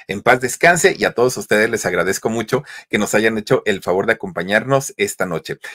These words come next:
Cuídense mucho, pásenla bonito, tengan dulces sueños, y no olviden, eh, suscribirse a nuestro canal, regalarnos un like, y sobre todo, acompañarnos todos los días a las nueve treinta de la noche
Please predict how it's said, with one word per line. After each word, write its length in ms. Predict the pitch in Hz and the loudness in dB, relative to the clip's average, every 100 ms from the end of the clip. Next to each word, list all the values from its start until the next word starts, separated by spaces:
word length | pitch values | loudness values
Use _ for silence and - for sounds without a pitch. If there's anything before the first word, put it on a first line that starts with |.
| - | 0
Cuídense 360 | 175 240 262 151 | 4 4 4 2
mucho, 420 | 135 - 147 151 | 2 2 2 0
pásenla 400 | 117 131 165 139 | 0 0 2 2
bonito, 460 | 98 95 92 120 151 | 2 -2 -4 -4 -2
tengan 280 | 117 127 | -2 -2
dulces 320 | 123 120 - 107 | -2 -4 -4 -4
sueños, 440 | 95 92 117 - _ _ | -4 -4 -8 -12 _ _
y 120 | 143 | 0
no 120 | 175 233 | 2 2
olviden, 560 | 240 170 120 117 131 98 | 0 -2 0 0 -2 -4
eh, 360 | 104 92 92 | -2 -2 -4
suscribirse 560 | - 104 101 104 123 151 | -6 -10 -4 -4 -2 -2
a 40 | |
nuestro 260 | 143 - 101 | -4 -6 -10
canal, 360 | 95 90 95 | -8 0 0
regalarnos 560 | 104 92 85 87 117 - | 0 -2 0 -2 -4 -6
un 120 | 110 | -2
like, 300 | 92 92 - _ _ - | 0 -2 -4 _ _ -10
y 120 | 160 | -6
sobre 260 | 170 170 165 | -2 0 0
todo, 360 | 123 107 123 | 2 2 2
acompañarnos 720 | - - 87 90 95 104 107 - | -4 -12 -10 -6 -4 -2 -4 -2
todos 220 | 160 151 | 0 0
los 180 | 120 107 | -2 -4
días 320 | 123 131 - | -4 -4 -6
a 40 | 92 | -6
las 180 | 82 | -6
nueve 180 | 90 104 | -2 -2
treinta 300 | - 92 95 | -2 -10 -6
de 100 | 92 | -6
la 100 | 82 | -6
noche 340 | 80 117 - | -6 -6 -6